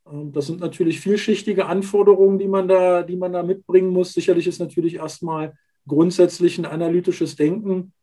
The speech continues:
Voraussetzung. Es ist nun mal eine Welt der Zahlen, Daten, Fakten. Aber das alleine macht's, glaube ich, eben nicht aus, wenn man Portfolio-Manager sein, sein will. Bei uns ist also ganz wichtig dieses unternehmerisch geprägte Denken.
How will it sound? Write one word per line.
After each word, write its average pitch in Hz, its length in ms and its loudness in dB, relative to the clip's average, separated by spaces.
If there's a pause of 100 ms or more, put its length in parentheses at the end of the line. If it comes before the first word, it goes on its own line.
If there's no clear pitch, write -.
Voraussetzung. 170 840 2
Es 147 140 -12
ist 160 120 -16
nun 170 140 -4
mal 160 260 -4
eine 156 260 -8
Welt 156 240 -2
der 160 120 -2
Zahlen, 160 400 -4
Daten, 160 340 -6
Fakten. 185 640 -4 (260)
Aber 151 140 -2
das 170 140 4
alleine 170 380 2
macht's, 180 300 -2
glaube 160 300 -2
ich, 170 160 -2
eben 170 160 -2
nicht 160 220 -10
aus, 175 320 0
wenn 160 120 -6
man 151 380 -8
Portfolio-Manager 175 840 0
sein, 170 480 -8 (360)
sein 160 360 -2
will. 175 320 6 (400)
Bei 143 80 2
uns 180 200 4
ist 180 120 -6
also 165 180 -2
ganz 151 260 -2
wichtig 170 300 0
dieses 165 280 -6
unternehmerisch 180 680 -2
geprägte 175 520 -4
Denken. 190 600 -10